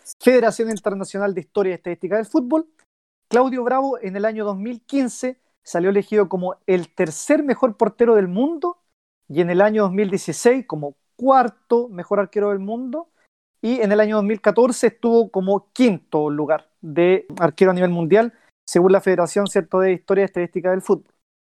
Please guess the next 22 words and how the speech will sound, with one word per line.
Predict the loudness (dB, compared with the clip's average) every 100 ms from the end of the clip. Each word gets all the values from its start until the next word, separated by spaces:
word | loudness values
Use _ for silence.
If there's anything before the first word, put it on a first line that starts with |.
| _ _ _ _ _
Obviamente | 2 2 2 -4 -2
la | -2
mayor | 0 -2 0
parte | -2 -2
de | -2
la | -2
carrera | -2 -2 -2 -4 -6
a | -10 -12
nivel | -10 -8 -6 -6 -8 -10
profesional | -14 -18 -12 -10 -2
Bravo | 0 0
la | -2
tuvo | -6 -12
en | -12
España, | -4 0 0 -2 -16 _
tanto | -20 -14 -12
en |
Real | -10 -12
Sociedad | -10 -8 -2 0 0
como | -4 -10
en | -10 -10
el, | -8 -6 -6 -6 -6